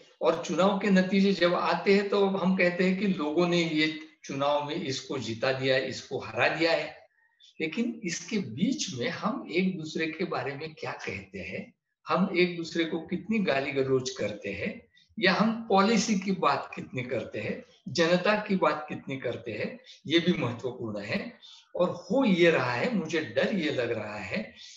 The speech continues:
कि ये चुनाव महत्वपूर्ण इसलिए भी होंगे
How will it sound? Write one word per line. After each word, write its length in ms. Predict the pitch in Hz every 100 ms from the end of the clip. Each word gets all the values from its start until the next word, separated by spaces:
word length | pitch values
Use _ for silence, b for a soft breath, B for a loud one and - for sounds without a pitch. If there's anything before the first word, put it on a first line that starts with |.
| B
कि 300 | - 226 247 165
ये 200 | 196 262
चुनाव 420 | 240 202 196 202
महत्वपूर्ण 720 | 165 185 190 190 202 175 170
इसलिए 640 | 170 170 175 - 170 165
भी 120 | 233 269
होंगे 420 | 196 135 113